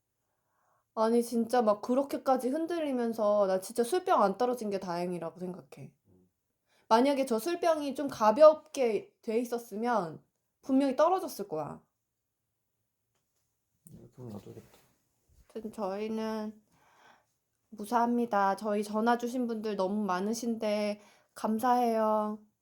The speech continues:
Speaker 1: 저희는 안전해요, 지금은. 계속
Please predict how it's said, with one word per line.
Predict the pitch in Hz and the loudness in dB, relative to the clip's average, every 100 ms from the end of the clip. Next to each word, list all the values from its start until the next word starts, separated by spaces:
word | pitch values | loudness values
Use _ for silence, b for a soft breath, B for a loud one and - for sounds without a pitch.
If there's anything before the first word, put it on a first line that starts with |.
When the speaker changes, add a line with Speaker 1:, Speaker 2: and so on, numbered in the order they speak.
| _ - | _ -8
Speaker 1:
저희는 | 220 208 226 220 220 214 208 208 _ _ _ _ _ - | -2 0 0 0 -2 -2 -4 -6 _ _ _ _ _ -8
안전해요, | 185 208 240 240 220 208 202 202 | -2 0 2 2 2 2 0 -2
지금은. | - - 185 180 180 185 185 _ _ _ _ _ _ _ _ _ _ _ _ _ _ _ _ - - | -10 -8 -6 -4 -4 -6 -12 _ _ _ _ _ _ _ _ _ _ _ _ _ _ _ _ -20 -6
계속 | 196 208 196 - | -4 -2 -4 -8